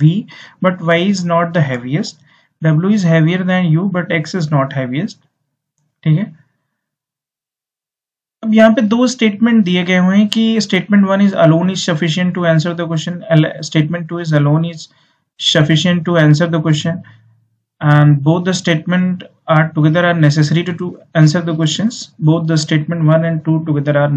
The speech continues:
not sufficient to give the question, ठीक है।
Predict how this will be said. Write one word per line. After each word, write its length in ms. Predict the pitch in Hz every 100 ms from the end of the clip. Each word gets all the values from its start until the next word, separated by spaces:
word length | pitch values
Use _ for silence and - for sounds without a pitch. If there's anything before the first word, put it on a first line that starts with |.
| 147
not 240 | 185 -
sufficient 520 | - 151 151 156 147 151
to 120 | 156 - - - _ -
give 120 | 143 -
the 100 | 123 117
question, 340 | - 120 117 - -
ठीक 140 | 156
है। 120 | 220